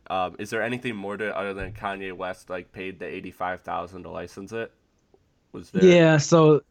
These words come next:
Speaker 2: you know, the reason why that was, that price tag is very high on that particular artwork because
Speaker 1: Oh,
Speaker 2: that
Speaker 1: right, the
Speaker 2: picture
Speaker 1: Whitney Houston, yeah.
Speaker 2: Yeah, that picture is, is the, is the actual bathroom that Whitney Houston died in, that she overdosed in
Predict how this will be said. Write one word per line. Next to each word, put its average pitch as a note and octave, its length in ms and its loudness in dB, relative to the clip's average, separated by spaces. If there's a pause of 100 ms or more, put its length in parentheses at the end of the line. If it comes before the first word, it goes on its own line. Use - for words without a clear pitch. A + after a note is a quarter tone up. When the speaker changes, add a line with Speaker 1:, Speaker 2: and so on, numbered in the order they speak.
(140)
Speaker 2:
you F3 160 0
know, D#3+ 160 6
the D#3 80 6
reason F3+ 340 6
why D#3 480 4 (120)
that D3 180 2
was, C#3 240 2
that C#3+ 260 -4
price C#3+ 280 0
tag C3 340 2
is A#2 100 -2
very B2 260 2
high D#3+ 280 4
on A#2+ 140 2
that A2 140 0
particular G#2 400 -8
artwork G2 380 -6
because A#2+ 540 0 (320)
Speaker 1:
Oh, G#2+ 100 -2
Speaker 2:
that C#3+ 120 4
Speaker 1:
right, F#2+ 120 -6
the - 40 -8
Speaker 2:
picture C4+ 260 0
Speaker 1:
Whitney F#2+ 140 -10
Houston, F2+ 420 -16
yeah. E2+ 200 -12 (360)
Speaker 2:
Yeah, F#3 380 6
that E3 180 4
picture G#3+ 320 2
is, D3+ 180 0
is D3+ 300 -2
the, C#3+ 280 -2
is D3+ 140 0
the C#3+ 140 -2
actual D3+ 340 0
bathroom C#3 680 2
that B2 180 -2
Whitney C3 240 0
Houston C3 300 0
died B2 300 4
in, F#2+ 240 -6
that G#2 120 -2
she A#2+ 140 -4
overdosed G#2+ 480 -2
in F#2 200 -6